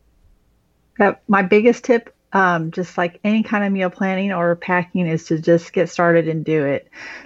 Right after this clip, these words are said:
So like I mentioned earlier, we make our lunches as we're cleaning up for dinner. So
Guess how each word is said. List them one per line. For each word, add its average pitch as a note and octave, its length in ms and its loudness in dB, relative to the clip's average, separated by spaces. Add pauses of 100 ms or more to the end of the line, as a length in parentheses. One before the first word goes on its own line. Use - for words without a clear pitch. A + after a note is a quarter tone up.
So F3+ 320 6
like F3+ 200 2
I A3+ 80 2
mentioned A3 360 0
earlier, G3+ 440 2
we G#3+ 160 -2
make A3 200 -2
our F3+ 120 2
lunches F#3 400 -2
as F3+ 180 0
we're F3 100 -4
cleaning F#3+ 340 -4
up D3+ 160 -4
for E3+ 120 -2
dinner. E3+ 340 0
So D#3 560 0